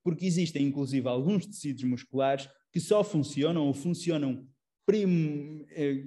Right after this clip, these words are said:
em grande maioria ou com grande preferência para aquilo que são os açúcares. E um exemplo é o nosso sistema nervoso,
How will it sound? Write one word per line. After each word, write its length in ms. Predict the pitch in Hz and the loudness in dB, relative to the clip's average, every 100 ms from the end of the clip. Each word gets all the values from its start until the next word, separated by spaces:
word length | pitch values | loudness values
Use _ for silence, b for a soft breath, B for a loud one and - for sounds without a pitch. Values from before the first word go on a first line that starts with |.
| 147 | -8
em 100 | 151 | 0
grande 220 | 147 185 170 | 4 6 6
maioria 520 | 151 135 131 143 131 | 4 4 4 4 2
ou 180 | 120 117 | 0 -6
com 180 | 143 139 | -2 4
grande 300 | 165 190 131 | 6 6 2
preferência 760 | 143 - 135 160 160 170 165 - _ | -6 -6 -4 -2 -2 -4 -4 -8 _
para 160 | 156 156 | 2 2
aquilo 320 | 147 180 156 | 2 0 0
que 100 | - | -2
são 360 | - 156 156 - | -2 -2 -2 -6
os 140 | 139 | -6
açúcares. 560 | 143 - 117 107 101 - _ _ - | -6 -6 -6 -6 -8 -10 _ _ 0
E 140 | 147 151 | 6 8
um 120 | 151 | 8
exemplo 440 | 139 151 165 156 | 8 8 6 8
é 20 | |
o 60 | 151 | 6
nosso 240 | 151 151 | 6 2
sistema 240 | - 151 147 | 0 -2 0
nervoso, 560 | 143 127 117 98 - | 0 0 -2 -4 -10